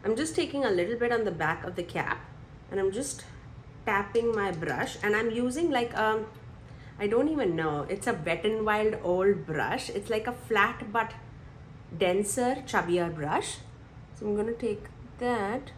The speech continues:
look how stunning. Oh my gosh, this is amazing. Cannot even describe how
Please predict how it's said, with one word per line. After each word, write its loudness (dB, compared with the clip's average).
look -6
how -4
stunning. -6
Oh -2
my -6
gosh, -6
this -6
is -8
amazing. -6
Cannot -2
even -2
describe -2
how 0